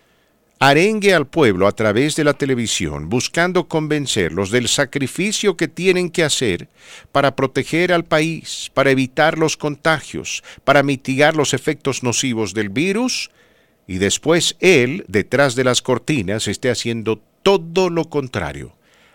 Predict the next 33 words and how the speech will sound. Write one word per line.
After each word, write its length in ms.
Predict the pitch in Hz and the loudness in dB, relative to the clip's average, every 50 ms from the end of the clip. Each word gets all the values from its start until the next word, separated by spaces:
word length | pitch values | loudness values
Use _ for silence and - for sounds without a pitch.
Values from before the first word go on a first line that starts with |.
| _ _ | _ _
¿Hasta 440 | - 120 113 104 - - - 110 101 | 2 2 2 2 0 -4 -2 -2 -4
dónde 760 | 87 90 92 135 147 165 160 165 160 147 156 151 147 - - - | -4 0 2 2 2 2 0 -4 -6 -4 -4 -4 -4 -6 -10 -16
llega 540 | 104 92 95 117 127 120 101 110 110 107 101 | -10 -2 2 2 2 2 0 -2 -4 -2 -2
la 160 | 101 98 95 | -2 -4 -4
hipocresía? 920 | 92 - - 87 90 90 _ - 85 71 - - 78 69 - - - - _ _ - | -4 -6 -6 -8 -8 -8 _ -10 -10 -8 -8 -10 -12 -12 -16 -16 -18 -20 _ _ -12
Bueno, 460 | 139 - - - 285 - - - _ _ _ - - - - - - _ | -8 -8 -6 -6 -6 -8 -10 -20 _ _ _ -20 -20 -20 -20 -20 -20 _
le 140 | - 80 85 | -10 -10 -6
cuento 300 | - 120 123 117 113 98 | -2 -2 -2 -2 -2 -4
que 100 | - 95 | -2 -2
está 220 | 90 - - 113 98 | -4 -2 -2 -4 -2
con 120 | 98 95 | -2 -4
la 100 | 85 80 | -2 -2
soga 240 | - - 113 104 101 | 0 -2 0 0 0
en 60 | 92 | -2
el 100 | 85 80 | -4 -4
cuello. 460 | - - 120 123 120 127 151 180 - _ | -4 -2 0 0 0 -2 -6 -10 -10 _
Allá 220 | - 78 73 90 | -12 -8 -4 -4
usted 260 | 98 90 - - 101 90 | -4 -4 -4 -6 -6 -4
sabe, 200 | - 101 101 95 | -2 -2 -2 -2
Marco 280 | 95 101 95 - 101 | -4 -6 -6 -6 -4
Martínez, 500 | 101 98 92 - - 110 123 131 127 - | -4 -4 -6 -6 -8 -8 -8 -6 -6 -6
en 80 | 107 104 | -6 -6
Inglaterra 640 | 101 98 101 101 101 - 117 113 113 131 147 175 165 _ - - - - - _ - | -4 -2 -4 -4 -2 0 -2 -2 -2 -2 -4 -6 -8 _ -20 -20 -20 -20 -20 _ -2
tienen 260 | 104 104 107 107 104 | 0 2 2 2 2
un 160 | 110 107 98 | 0 -2 -2
sistema 400 | - 113 101 - - 113 110 110 | -4 -4 -4 -2 -2 -2 0 0
de 80 | 104 98 | 0 0
gobierno 460 | 101 104 101 107 110 104 107 104 - | 0 0 2 2 0 0 0 -4 0
parlamentario. 880 | - 107 101 113 110 110 113 110 - - 135 123 98 73 69 - 65 | 0 0 2 2 0 0 -2 -4 0 2 2 2 2 0 -6 -12 -12
¿Qué 140 | - - 101 | -8 -8 -6
quiere 200 | 85 117 107 113 | -4 -2 -2 -2
decir 280 | 117 117 - - 139 139 | -2 -2 -2 0 0 2
esto? 380 | 139 113 - - 80 82 - | 0 0 -2 -4 -6 -8 -8